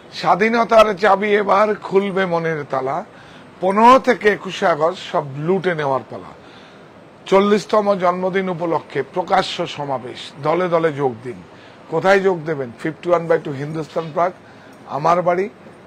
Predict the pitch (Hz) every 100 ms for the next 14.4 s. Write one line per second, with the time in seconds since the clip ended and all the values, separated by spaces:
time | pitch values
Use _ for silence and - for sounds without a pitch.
0 | - - 135 156 156 180 156 151 175 170
1 | 160 160 156 147 131 123 - - - -
2 | 143 156 147 117 117 - - - - 131
3 | 156 170 - 208 160 156 147 165 151 135
4 | 127 - 110 - - - - - 147 165
5 | 151 139 117 151 165 165 190 175 175 170
6 | 156 151 131 147 160 - 180 175 170 170
7 | 156 151 165 156 - - - - - -
8 | 143 160 180 170 170 170 180 190 180 165
9 | 170 180 - 165 160 160 156 139 151 147
10 | 139 123 104 95 - - - - 151 196
11 | 208 190 151 185 180 185 180 175 180 170
12 | 156 165 170 160 - 160 151 156 147 147
13 | 147 143 147 147 139 185 190 - 131 135
14 | 135 127 117 -